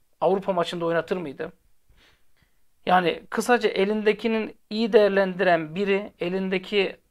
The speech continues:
yeterli değilse farklı bir şey üretebilecek biri mi İsmail Kartal diyor. Bir de "on yedi yaşında Türkiye standartlarında Modric gibi oynayan adamı maç kopmadan ya da mecbur kalmadan alamayan korkak bir adam.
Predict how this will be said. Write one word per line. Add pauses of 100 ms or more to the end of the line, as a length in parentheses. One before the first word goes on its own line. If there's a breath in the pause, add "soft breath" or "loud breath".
yeterli
değilse
farklı
bir
şey
üretebilecek
biri
mi
İsmail
Kartal
diyor. (1500)
Bir
de
"on
yedi
yaşında
Türkiye
standartlarında
Modric
gibi
oynayan
adamı
maç
kopmadan (120)
ya
da
mecbur
kalmadan
alamayan
korkak
bir
adam.